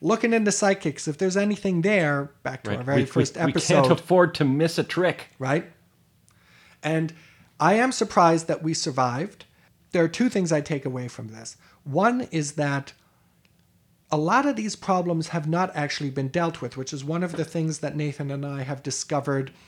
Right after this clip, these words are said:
Speaker 1: going to the Karp bunker, the Diefenbunker, and doing a research for that, is that for, um, many cities, especially in the United States, but not only there, there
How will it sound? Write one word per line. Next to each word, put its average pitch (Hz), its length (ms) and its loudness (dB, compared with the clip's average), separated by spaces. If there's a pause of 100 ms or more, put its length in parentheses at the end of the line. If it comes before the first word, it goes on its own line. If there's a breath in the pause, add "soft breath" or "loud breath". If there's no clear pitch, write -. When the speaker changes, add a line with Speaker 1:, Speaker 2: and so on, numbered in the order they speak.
(500 soft breath)
Speaker 1:
going 151 380 2
to 143 300 -2
the 135 140 -6
Karp 143 360 0
bunker, 139 300 -4
the 131 140 -10
Diefenbunker, 135 640 -8
and 127 120 -8
doing 143 220 -4
a 131 60 -8
research 143 460 -6
for - 140 -10
that, 117 300 -12 (480 loud breath)
is 165 160 -2
that 175 240 2 (680 loud breath)
for, - 400 2
um, 190 280 2
many 214 480 2 (160)
cities, 170 460 2
especially 180 580 0
in 170 80 0
the 165 60 2
United 151 440 0
States, 170 400 0
but 147 160 -6
not 151 220 -2
only 180 380 0
there, 151 420 0 (220)
there 180 280 0